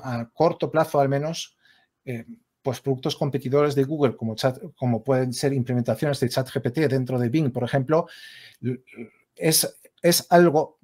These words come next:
que de momento no puede afectar en la misma medida a la creación de contenido en vídeo, ¿no?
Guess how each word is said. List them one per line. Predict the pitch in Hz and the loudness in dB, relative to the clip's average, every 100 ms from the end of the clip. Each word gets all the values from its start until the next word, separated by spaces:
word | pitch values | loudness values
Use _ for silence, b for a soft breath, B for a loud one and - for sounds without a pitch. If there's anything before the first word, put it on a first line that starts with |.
| - | -4
que | 147 135 | 2 4
de | 131 | 4
momento | 127 139 160 160 | 2 0 -2 0
no | 143 139 147 156 - | 0 2 2 0 -2
puede | 135 143 | 2 4
afectar | 139 131 143 - 143 143 | 4 2 0 4 4 4
en | 139 | -2
la | 117 | -4
misma | 127 135 127 | -4 -2 -2
medida | 127 127 123 143 | 0 0 2 2
a | - 131 | 2 0
la | 123 117 | 2 0
creación | 120 113 135 | -2 -2 0
de | 139 | 0
contenido | 135 123 120 | 0 0 0
en | 117 | 2
vídeo, | 202 117 - _ _ | 2 0 -2 _ _
¿no? | 113 139 175 | -6 -6 -6